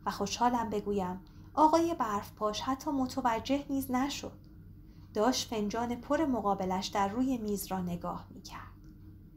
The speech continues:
بعد از لحظه‌ای با دو انگشت آن را برداشت و در گلو ریخت و بعد ایستاد و گفت می‌خواهد به دستشویی برود. از گیشای کارآموز این انتظار می‌رود که مردها را تا دستشویی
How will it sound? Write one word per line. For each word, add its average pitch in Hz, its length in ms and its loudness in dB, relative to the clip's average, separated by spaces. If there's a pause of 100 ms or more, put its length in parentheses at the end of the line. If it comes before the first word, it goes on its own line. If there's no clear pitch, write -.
(340)
بعد 196 200 4
از 190 180 0
لحظه‌ای 254 580 2 (280)
با 202 140 4
دو 262 140 4
انگشت 247 580 2
آن 208 160 0
را 185 120 -2
برداشت 190 680 -2
و 196 60 2
در 170 160 -2
گلو 180 380 -6
ریخت - 420 -14 (440)
و 196 100 4
بعد 180 320 0
ایستاد 240 480 -2
و 247 60 0
گفت 202 360 0 (300)
می‌خواهد 226 520 -4
به 196 80 -6
دستشویی 180 560 -2
برود. - 580 -12 (1900)
از 339 200 6
گیشای 381 480 6
کارآموز 220 640 0
این 339 140 2
انتظار 247 500 0
می‌رود 202 480 2
که - 120 -4
مردها 262 520 2
را 330 120 4
تا 269 180 0
دستشویی 202 760 -2